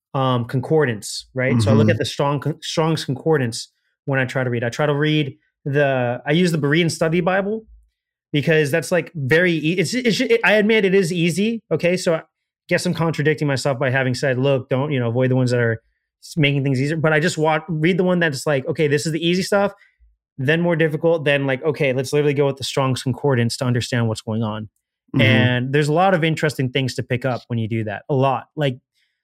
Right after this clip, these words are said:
Speaker 1: a lot, a lot, like, way, way, way, way more than people ever realize.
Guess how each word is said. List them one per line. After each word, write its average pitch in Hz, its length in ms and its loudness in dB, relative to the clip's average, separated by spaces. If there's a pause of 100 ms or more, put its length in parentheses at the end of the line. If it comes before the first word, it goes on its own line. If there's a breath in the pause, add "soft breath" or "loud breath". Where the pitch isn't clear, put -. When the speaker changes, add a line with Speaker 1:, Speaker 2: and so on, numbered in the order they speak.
(180)
Speaker 1:
a 170 60 4
lot, 147 480 4
a 123 80 2
lot, 110 340 -4
like, 127 320 -2 (260)
way, 165 480 2
way, 143 300 2
way, 135 320 0
way 139 380 2
more 131 200 -2
than 120 140 -2
people 127 260 -2
ever 117 220 -4
realize. 110 580 -8